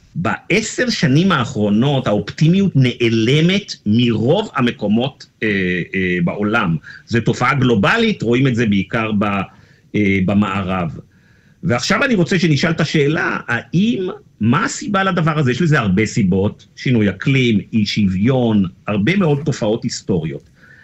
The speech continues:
אבל מעל כל הדברים האלה, לדעתי, יש את הנושא הזה של הרשתות חברתיות, ששינה לחלוטין את הפוליטיקה שלנו, את הקשר שלנו עם הפוליטיקאים, ובעיקר שינה את ההתנהגות של הפוליטיקאים.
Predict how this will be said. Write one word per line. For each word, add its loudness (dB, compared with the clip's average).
אבל 0
מעל 0
כל 0
הדברים 0
האלה, 2
לדעתי, -2
יש 0
את -8
הנושא -4
הזה -2
של -4
הרשתות -10
חברתיות, -4
ששינה 0
לחלוטין 2
את -4
הפוליטיקה -2
שלנו, -2
את -4
הקשר -2
שלנו 2
עם 4
הפוליטיקאים, 0
ובעיקר 0
שינה 2
את 0
ההתנהגות 2
של 2
הפוליטיקאים. -2